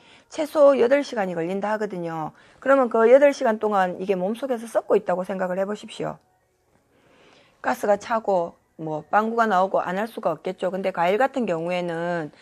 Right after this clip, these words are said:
몸에서 우리가 지금 당장 먹어서 몸까지, 소장까지, 장까지 내려가는데 이십 분이면 모든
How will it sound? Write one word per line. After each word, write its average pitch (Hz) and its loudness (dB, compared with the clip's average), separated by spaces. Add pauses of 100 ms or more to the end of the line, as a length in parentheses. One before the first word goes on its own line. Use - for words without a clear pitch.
(220)
몸에서 208 6
우리가 214 2
지금 220 -2
당장 196 -2
먹어서 220 2
몸까지, 214 -2 (520)
소장까지, 254 0
장까지 220 -2
내려가는데 196 -2
이십 - -10
분이면 226 -4
모든 226 -4